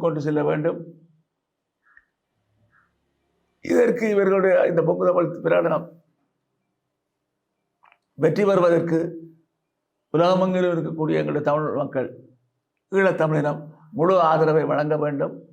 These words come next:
இதிலே எந்த விதமான அச்சமும் இல்லாமல் இலங்கைக்குள்ளே தீர்வு இல்லை என்ற ஒரு நிலைமை இருக்கு, உருவாகி இருக்கின்ற சூழ்நிலையிலே ஒரு வாக்கெடுப்பின் மூலம்தான் பல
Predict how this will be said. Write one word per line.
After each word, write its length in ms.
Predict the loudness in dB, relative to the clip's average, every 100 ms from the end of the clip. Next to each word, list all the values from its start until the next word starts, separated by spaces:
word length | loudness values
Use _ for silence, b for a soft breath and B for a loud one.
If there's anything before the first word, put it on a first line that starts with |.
| _ _ _ _ -6
இதிலே 200 | 0 2 2
எந்த 140 | 2 2 0
விதமான 360 | 0 0 0 -2 -4 -8 -20 _ _ _ _ _ _ _ _ _ _ -14 -8
அச்சமும் 400 | -2 0 0 0
இல்லாமல் 440 | 0 0 0 -4 -8 -18 _ _ _ _ -2
இலங்கைக்குள்ளே 760 | 0 2 2 0 0 -2 -2 0
தீர்வு 260 | 0 0 0
இல்லை 180 | 2 2 2
என்ற 120 | 2
ஒரு 80 | 0 0
நிலைமை 240 | -2 -2
இருக்கு, 240 | -2 -4 -2
உருவாகி 260 | 0 0
இருக்கின்ற 300 | -2 -8 -10 -8
சூழ்நிலையிலே 500 | -8 -6 -6 -6 -8 -14 -20 _ _ _ _ _ _ _ _
ஒரு 120 | -6 0
வாக்கெடுப்பின் 600 | 0 2 0 0 -4 -2
மூலம்தான் 480 | 0 2 2 0 -2 -6 -20 _ _ _ _ _ _ _ _ _ _ _ _ _ _ _ _ _ _ b b b b _ _ _ b b
பல 180 | 2 2